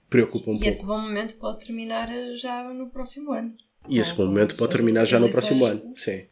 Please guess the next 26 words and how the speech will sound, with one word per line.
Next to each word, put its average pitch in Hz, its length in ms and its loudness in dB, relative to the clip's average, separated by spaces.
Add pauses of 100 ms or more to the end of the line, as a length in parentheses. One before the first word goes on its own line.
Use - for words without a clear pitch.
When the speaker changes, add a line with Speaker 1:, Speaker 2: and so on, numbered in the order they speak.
(180)
Speaker 1:
pode 95 260 -6
já 104 220 -4
terminar 107 340 0
no 107 60 -2
Speaker 2:
legislativas - 20 -6
em - 40 -6
Speaker 1:
próximo 120 280 0
Speaker 2:
Espanha, 262 140 0
Speaker 1:
ano. 277 80 -6
Speaker 2:
que - 60 -20
Speaker 1:
Sim. - 60 -18
Speaker 2:
possivelmente 247 600 -6
vão 262 160 -8
Speaker 1:
Aliás, 117 120 6
Speaker 2:
mudar. 117 220 6
Speaker 1:
se - 120 -4
tivesse 113 320 -6
que - 80 -6
apostar, 117 380 -6
diria 117 360 -2
que - 80 -8
acaba 117 260 -4
já 113 160 -2
no 117 100 -4
próximo 120 380 -8
ano. 101 140 -16